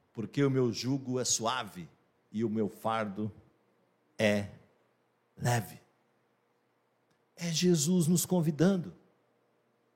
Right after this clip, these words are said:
Para Jesus, não havia e não há acepção de pessoa.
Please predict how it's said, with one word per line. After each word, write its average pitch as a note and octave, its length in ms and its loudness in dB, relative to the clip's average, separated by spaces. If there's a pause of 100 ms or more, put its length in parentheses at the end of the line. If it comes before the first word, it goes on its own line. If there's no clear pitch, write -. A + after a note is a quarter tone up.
(1300)
Para B3 340 8
Jesus, G3 720 6 (760)
não F#3+ 260 8
havia F3+ 580 2 (600)
e D3 80 4
não C#3 260 6
há C3+ 260 4 (480)
acepção B2 920 2 (460)
de A#2 120 -10
pessoa. G#2+ 540 -6